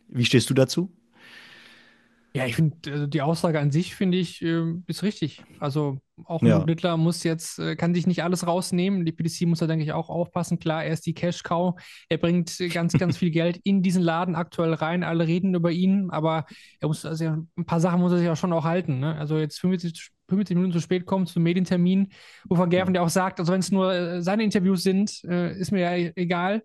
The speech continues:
Speaker 2: ne? Bin ich nicht von betroffen, aber wenn andere sieben Spieler deswegen irgendwie warten müssen oder es verzögert wird, dann ist es
Speaker 1: Ja.
Speaker 2: natürlich mega uncool.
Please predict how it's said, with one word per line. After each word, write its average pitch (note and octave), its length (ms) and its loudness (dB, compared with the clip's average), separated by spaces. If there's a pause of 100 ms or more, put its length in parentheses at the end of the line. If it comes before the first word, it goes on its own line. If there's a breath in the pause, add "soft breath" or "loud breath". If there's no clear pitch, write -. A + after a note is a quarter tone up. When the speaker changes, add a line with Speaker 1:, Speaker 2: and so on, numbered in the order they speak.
Speaker 2:
ne? F#3+ 280 0
Bin F3 160 -2
ich G#3 120 -2
nicht G3 100 0
von F#3 100 0
betroffen, E3+ 380 0
aber E3 200 0
wenn E3+ 160 0
andere F3+ 360 0
sieben E3 220 4
Spieler E3+ 320 0
deswegen E3 400 -2
irgendwie D#3 180 0
warten E3+ 280 0
müssen D#3+ 260 0
oder D#3 100 -2
es D3+ 80 -4
verzögert E3 440 0
wird, E3 200 -2 (500 soft breath)
dann D3 100 0
ist D#3 60 2
es D#3 60 2
Speaker 1:
Ja. D#3+ 60 4
Speaker 2:
natürlich D#3 240 0
mega D#3 160 4
uncool. E3 500 2